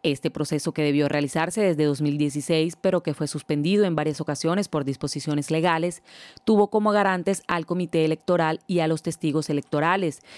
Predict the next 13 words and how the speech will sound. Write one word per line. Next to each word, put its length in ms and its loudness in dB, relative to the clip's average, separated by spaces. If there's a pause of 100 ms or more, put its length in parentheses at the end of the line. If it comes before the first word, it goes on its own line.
(160)
entre 280 -2
otros 380 -2
entes 340 -2
de 100 -2
control 460 0
como 180 0
la 100 2
Personería 680 0
Distrital, 600 0 (280)
la 120 2
Defensoría 640 0
del 180 0
Pueblo, 460 2